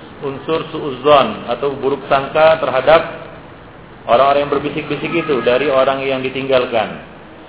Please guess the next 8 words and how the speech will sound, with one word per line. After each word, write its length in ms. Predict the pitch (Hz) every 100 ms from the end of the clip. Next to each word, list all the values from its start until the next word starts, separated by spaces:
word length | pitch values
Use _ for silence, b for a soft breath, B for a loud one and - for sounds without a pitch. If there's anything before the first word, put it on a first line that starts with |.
| - - - - -
Dan 240 | 113 123 123
bagi 240 | 147 180
orang 320 | 196 180 185
yang 60 | 175
berbisik-bisik, 720 | 170 170 156 147 151 165 160
janganlah 560 | 147 147 143 143 143 143
dia 160 | 147
berbisik-bisik 720 | 135 135 135 143 127 135 165